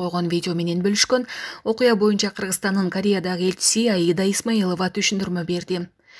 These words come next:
Оперативдүү түрдө текшерүү иштерин жүргүзүп, желектин Сеул эмес,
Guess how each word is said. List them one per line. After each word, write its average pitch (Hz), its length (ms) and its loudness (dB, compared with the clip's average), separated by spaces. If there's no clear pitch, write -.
Оперативдүү 233 640 4
түрдө 226 200 6
текшерүү 202 420 2
иштерин 196 320 0
жүргүзүп, 196 460 0
желектин 185 480 0
Сеул 185 480 0
эмес, 196 300 2